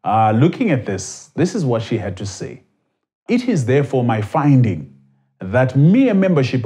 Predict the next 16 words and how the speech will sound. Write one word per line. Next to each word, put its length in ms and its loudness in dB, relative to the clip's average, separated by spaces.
of 160 -4
a 40 -2
pension 540 0
fund 540 -4
without 680 2
other 420 2
evidence 580 0
tending 580 2
to 100 0
show 340 2
that 220 -2
the 60 -4
parties 500 -2
agreed 680 0
to 140 -2
import 840 2